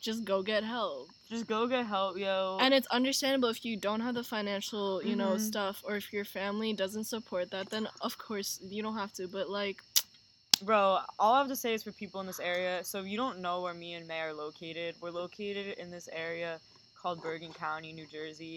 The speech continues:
Speaker 2: It's
Speaker 1: Mm-hmm.
Speaker 2: probably about twenty minutes away from Manhattan,
Speaker 1: Mm-hmm.
Speaker 2: uh, ten minutes away from the Bronx.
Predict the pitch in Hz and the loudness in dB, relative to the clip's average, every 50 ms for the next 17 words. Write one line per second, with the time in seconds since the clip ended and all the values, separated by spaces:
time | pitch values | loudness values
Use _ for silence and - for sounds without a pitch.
0 | - - 170 214 220 220 214 202 190 190 190 190 196 202 208 196 180 190 208 233 | -6 -4 -4 -2 -2 -4 -4 -6 -8 -12 -16 -16 -16 -4 2 6 6 8 8 6
1 | 247 247 202 214 196 196 - - - 190 175 185 190 190 190 190 190 185 - - | 2 2 2 0 0 0 -4 -8 -8 -8 -6 -6 -6 -6 -6 -6 -6 -6 -6 -6
2 | 190 180 175 175 175 - 185 180 175 170 175 165 160 156 160 160 151 160 160 160 | -6 -4 -4 -6 -6 -8 -12 -12 -10 -10 -8 -6 -4 -4 -4 -4 -6 -8 -10 -12
3 | 160 160 165 - 214 208 208 214 208 208 202 202 202 202 175 170 165 165 165 160 | -12 -14 -14 -10 -8 -6 -6 -6 -6 -8 -10 -12 -6 -2 0 0 2 2 2 4
4 | 165 160 139 139 - - - 196 196 202 208 208 214 214 208 - - 196 190 185 | 2 2 0 -2 -8 -2 0 0 0 0 0 0 -2 -2 -2 -4 -4 -4 -2 -4
5 | 185 185 - - 180 175 175 160 160 151 151 151 151 156 160 - - - - | -4 -6 -8 -12 -12 -12 -8 -4 -2 -2 0 0 -2 -4 -6 -10 -16 -16 -16